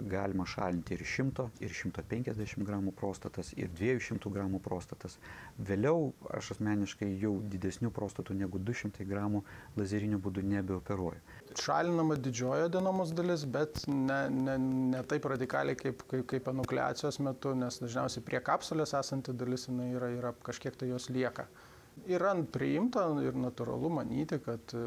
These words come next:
Speaker 2: po prostatos, e, rezekcijos tas adenominis audinys per dešimt penkiolika metų tikrai gali, gali išvešėti, nes lieka liaukutės, jose to audinio yra ir jisai, jisai taip pat veikiamas toliau testosterono apykaitos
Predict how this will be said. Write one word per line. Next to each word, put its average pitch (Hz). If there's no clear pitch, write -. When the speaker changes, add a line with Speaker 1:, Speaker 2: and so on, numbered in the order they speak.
Speaker 2:
po 127
prostatos, 120
e, 123
rezekcijos 139
tas -
adenominis 139
audinys 135
per 135
dešimt 123
penkiolika 120
metų 120
tikrai 120
gali, 117
gali 123
išvešėti, 123
nes 123
lieka 143
liaukutės, 185
jose 131
to 127
audinio 131
yra 147
ir 131
jisai, 175
jisai 170
taip 135
pat 147
veikiamas 147
toliau 135
testosterono 131
apykaitos 151